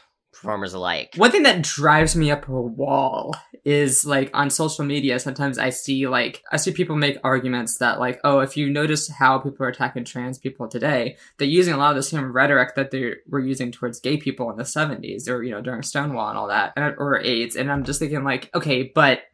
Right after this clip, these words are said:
Speaker 2: they're going
Speaker 1: Yeah.
Speaker 2: after gay people now."
Speaker 1: Mm-hmm. We are all the same to them.
Speaker 2: Anti-drag bills, like, yeah, it hurts trans people, but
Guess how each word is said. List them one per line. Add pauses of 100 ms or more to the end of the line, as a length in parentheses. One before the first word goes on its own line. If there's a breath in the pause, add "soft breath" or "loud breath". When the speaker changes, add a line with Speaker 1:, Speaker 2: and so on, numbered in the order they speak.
(240)
Speaker 2:
they're
going
Speaker 1:
Yeah.
Speaker 2:
after
gay
people
now." (260)
Speaker 1:
Mm-hmm. (520)
We
are
all (340)
the
same
to
them. (320)
Speaker 2:
Anti-drag
bills,
like, (260)
yeah, (100)
it
hurts
trans
people,
but